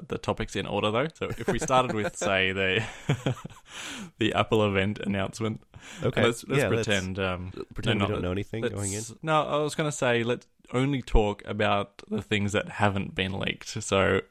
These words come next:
Speaker 1: we'll ignore the iPhone and the Apple Watch and talk about anything else that could be in, um, the September twelfth event.
Speaker 2: Okay.
Speaker 1: Sound good?
Speaker 2: Let's do it.
Speaker 1: All
Speaker 2: Let's do
Speaker 1: right.
Speaker 2: it.
Speaker 1: Um, so, yeah, it was just yesterday that the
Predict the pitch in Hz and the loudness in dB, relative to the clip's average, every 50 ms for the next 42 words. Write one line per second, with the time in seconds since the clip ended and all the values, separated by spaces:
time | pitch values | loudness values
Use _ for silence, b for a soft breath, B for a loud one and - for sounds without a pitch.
0 | - - 80 101 101 - - - - - - _ - - 104 98 104 98 98 101 | -10 -4 -2 -2 -2 -4 -6 -16 -20 -20 -20 _ -8 -6 -4 -2 0 2 2 2
1 | 98 - - 98 98 95 - 104 98 95 92 95 - - - - - 101 - - | 2 2 4 4 4 4 2 0 0 0 0 -2 -2 -4 -6 -6 -4 -4 -4 -4
2 | - - 104 - 110 101 - 107 98 - 127 123 - 113 107 104 101 98 - - | -6 -8 -4 -2 -2 -2 0 -2 0 0 0 0 0 0 2 2 2 0 0 -4
3 | - - - - 117 98 98 113 101 95 90 87 87 90 92 - - 101 92 92 | -6 -4 -2 -4 -4 -2 0 0 0 0 0 -2 -2 -4 -6 -6 -4 -2 -2 -2
4 | 90 90 92 92 92 90 90 92 - - - - 120 110 101 98 - - - 107 | -2 -2 0 0 0 0 0 -2 -4 -6 -2 0 2 2 2 0 -2 2 2 4
5 | 101 101 101 - - - 156 165 190 180 - - - - 156 - 151 147 - - | 4 4 2 -2 -6 -10 -6 -6 -6 -6 -6 -8 -4 -2 0 0 0 0 -2 -2
6 | 104 101 101 117 131 - 104 98 - - - - _ - - - 95 90 92 90 | -2 0 2 2 2 2 0 -2 -2 -4 -10 -20 _ -12 -6 -4 -2 -2 -2 -4
7 | - - 104 104 104 101 104 - - 120 110 131 131 101 95 98 98 - - 107 | -4 -2 0 0 0 0 -2 0 2 4 6 8 8 6 6 4 0 -4 -6 -6
8 | - - - - - - 110 113 - - 117 107 98 95 95 95 95 92 95 107 | -6 -8 -12 -16 -10 -4 -2 -2 -2 -2 -2 2 4 4 4 4 4 0 -2 -4
9 | 107 B B B B B B - - 95 90 - - - - - - - - - | -8 B B B B B B 0 2 2 2 2 0 -2 -8 -8 -8 -8 -2 0
10 | 185 185 190 - - | 2 2 2 2 0